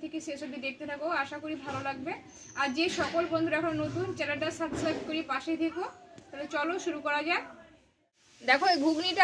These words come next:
আগে আমি প্রেসারে আমি সেদ্ধ করে নিয়েছি, আর এখানে দু পিস আমি ডিম সেদ্ধ করে নিয়েছি আলুর সঙ্গে। আলুটা কিন্তু পুরো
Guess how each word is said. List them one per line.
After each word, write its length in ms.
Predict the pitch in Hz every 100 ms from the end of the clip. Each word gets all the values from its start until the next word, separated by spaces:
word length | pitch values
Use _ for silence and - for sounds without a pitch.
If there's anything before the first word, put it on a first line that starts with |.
| 320
আগে 120 | 330 339
আমি 120 | 370 415
প্রেসারে 400 | 320 - 339 339 339
আমি 140 | 302 392 640 - - - -
সেদ্ধ 240 | 320 - 320 330
করে 140 | 339 339
নিয়েছি, 300 | 349 349 403 370
আর 80 | 311
এখানে 200 | 359 311
দু 60 | 294 330
পিস 160 | 349 339
আমি 100 | 339 311
ডিম 140 | 311 330 349
সেদ্ধ 180 | 285 330
করে 140 | 339 339
নিয়েছি 220 | 349 349 403 233
আলুর 240 | 277 330 349
সঙ্গে। 280 | 302 330 523 - - - -
আলুটা 340 | 240 269 302 381
কিন্তু 140 | 330 349
পুরো 120 | 339